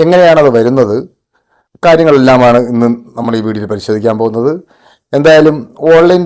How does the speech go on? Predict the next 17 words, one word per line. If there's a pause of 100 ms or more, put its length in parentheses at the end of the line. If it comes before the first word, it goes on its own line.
പേയ്മെന്റ്
ചെയ്യുന്ന (100)
എല്ലാ (400)
സുഹൃത്തുക്കളും (120)
ഈ
വീഡിയോ
മുഴുവനായി
കണ്ടിരിക്കണം. (600)
ഓട്ടോ
പേ
എന്ന്
പറയുന്ന (140)
ഒരു (200)
സംഭവം
എന്ന്
പറഞ്ഞു
കഴിഞ്ഞാൽ